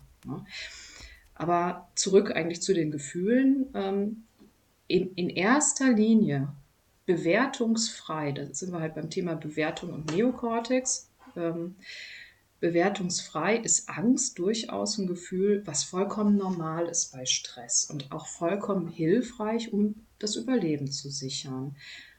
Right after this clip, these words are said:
Ein zweiter, äh, Gefühlszustand ist Wut zum Beispiel, ne? Wütend sein, aggressiv sein. Ähm, wir brauchen das alles. Wir brauchen diese Gefühle einfach, damit wir auch kämpfen können. Wie kann ich denn bitte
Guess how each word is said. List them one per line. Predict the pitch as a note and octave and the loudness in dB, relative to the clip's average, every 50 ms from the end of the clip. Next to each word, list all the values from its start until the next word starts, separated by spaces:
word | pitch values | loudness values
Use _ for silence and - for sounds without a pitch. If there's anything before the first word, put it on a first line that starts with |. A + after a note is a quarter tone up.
| _ - | _ -6
Ein | - - | 0 0
zweiter, | - - E3 D3+ D#3+ G#3+ A#3+ - C#4 C#4 C4+ C4+ B3+ C4 - | 2 2 2 2 2 2 2 2 0 0 0 0 0 -2 -4
äh, | - A#3 A#3 A#3 A#3 A#3 A3+ A3+ A3 - - - - - | -4 -4 -2 -2 -2 -2 -2 -4 -6 -6 -8 -8 -8 -8
Gefühlszustand | G#3 - - - B3 B3 B3+ - - - A#3 A#3 A3+ - A3 G#3 G#3 G#3 | -8 -10 -4 -2 -2 0 0 -2 -2 -2 -2 -2 -2 -2 0 0 0 0
ist | - - - A#3 A3+ | 0 -2 -2 0 2
Wut | C#4+ D4 B3 C3 C3+ - - - - _ _ _ _ _ _ _ _ _ _ _ _ _ _ _ _ _ - | 2 2 2 2 -2 -6 -8 -10 -14 _ _ _ _ _ _ _ _ _ _ _ _ _ _ _ _ _ -8
zum | - - E3+ E3+ | -6 -4 -2 -2
Beispiel, | E3 D#3+ C#3 C#3 - - - - - D#3 E3 | -2 -4 -6 -6 -6 -6 -6 -4 -6 -6 -2
ne? | D#3 F3+ G#3+ G#3 G3+ | 0 2 2 4 4
Wütend | G#3 A#3 B3 A3+ - F3 D#3+ - | 4 4 4 2 0 -2 0 0
sein, | - E3 D3 D3 D3+ D3+ D#3 - | -2 -2 -2 -4 -4 -4 -4 -4
aggressiv | E3+ E3 E3+ E3 - - - - A3 A3 A3 A3 A3+ | -4 -4 -4 -2 -2 -2 -2 0 0 -2 0 -2 -2
sein. | - - - F#3 F3 E3+ E3+ E3 E3 E3+ F3 F3+ - - - - - - - - - _ _ _ - | -2 -2 -2 -2 -2 -2 -2 -2 -2 -4 -4 -8 -10 -14 -16 -16 -16 -18 -20 -20 -20 _ _ _ -2
Ähm, | F3+ F3 F3 F3 F3 E3 E3 | 0 2 2 2 0 0 0
wir | E3+ D#3 - | 0 -2 -2
brauchen | - - C#3+ D3 D#3+ G#3+ G#3 - B3+ A#3+ | -4 -4 0 2 2 4 8 8 8 10
das | A#3+ A#3+ A#3+ - | 10 8 4 2
alles. | - - F#3+ F#3+ G#3 A#3+ B3+ C#4 D4 D4 - - | 0 -2 -2 2 2 4 4 4 2 0 -2 -4
Wir | F#3 - | -6 -4
brauchen | F3+ D#3+ E3+ G3+ B3 - A#3+ G#3 G3 | -4 -2 0 0 2 4 4 2 2
diese | F#3 F3 E3 F3 E3+ | 2 0 -2 -2 -4
Gefühle | E3+ E3+ E3+ - - - F3 E3+ E3+ F#3+ F#3+ F3 | -4 -6 -8 -10 -8 -2 0 2 2 2 2 0
einfach, | - D#3+ D#3+ F#3 F#3+ F#3+ - A3+ A3+ A#3+ A3+ - _ | -2 -4 -6 -6 -8 -8 -6 -4 -4 -4 -6 -8 _
damit | - F#3+ F#3 E3 D3+ C#3+ C#3+ C#3 - | -2 0 0 0 0 -2 -2 -4 -4
wir | F3 E3 - - | -4 -4 -4 -4
auch | E3 - - - | -8 -12 -8 -6
kämpfen | - - - A3 A#3 C#4+ F4 F#4+ - - D4 C4 G#3 G3 | -6 -2 0 2 2 2 2 0 -2 0 2 2 2 2
können. | - - E3+ C#3+ C3 C#3+ | -2 -6 -6 -4 -4 -4
Wie | D3+ F3+ | -4 -6
kann | - - F#3 G3 A3 | -4 -2 0 0 2
ich | A3+ A3+ - | 0 0 -2
denn | F#3 E3+ E3 | -4 -6 -2
bitte | D#3+ F#3+ G3+ - - E3+ E3 F3 | 0 0 0 0 -2 -2 0 0